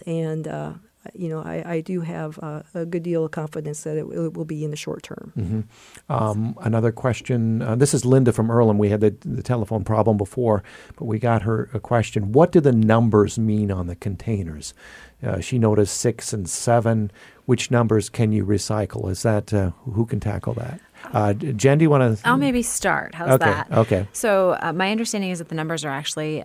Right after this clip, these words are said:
Speaker 3: a chemical, like, the chemistry of the plas-, type of plastic that it is, and
Speaker 2: Mm-hmm.
Speaker 3: Troy's nodding, so he can jump in on that. Um, but also,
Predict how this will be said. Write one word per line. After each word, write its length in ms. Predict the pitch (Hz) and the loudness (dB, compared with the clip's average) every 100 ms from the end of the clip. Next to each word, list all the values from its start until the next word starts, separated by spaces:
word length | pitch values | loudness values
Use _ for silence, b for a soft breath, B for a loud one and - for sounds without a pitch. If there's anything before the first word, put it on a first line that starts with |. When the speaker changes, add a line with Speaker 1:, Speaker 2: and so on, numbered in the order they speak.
| - | -8
Speaker 3:
a 80 | 156 _ | -12 _
chemical, 920 | - 175 170 - 165 156 156 151 151 _ | -10 -8 -8 -6 -4 0 0 -2 -6 _
like, 120 | 160 - | -14 -12
the 60 | - | -16
chemistry 540 | - 151 175 - 208 | -10 -8 -6 -6 -4
of 120 | 190 190 | -4 -4
the 140 | 202 | -6
plas-, 300 | - 170 185 | -6 -6 -6
type 180 | - 170 | -8 -8
of 100 | 175 | -6
plastic 380 | 151 151 - - | -6 -6 -6 -6
that 160 | 185 | -6
it 100 | 190 | -4
is, 220 | 196 196 | -4 -4
and 120 | 170 127 | -2 -2
Speaker 2:
Mm-hmm. 80 | 98 | 0
Speaker 3:
Troy's 160 | 120 147 | -2 -2
nodding, 240 | 135 147 | -6 -6
so 140 | - | -8
he 100 | 160 | -8
can 140 | 151 151 | -8 -8
jump 180 | 143 147 | -8 -8
in 80 | |
on 140 | 143 143 | -6 -6
that. 220 | 139 151 B B B | -6 -8 B B B
Um, 380 | - 170 143 156 - | 2 2 2 -4 -2
but 140 | 185 | 0
also, 800 | - 175 - 180 165 160 160 | 2 -2 0 0 2 2 0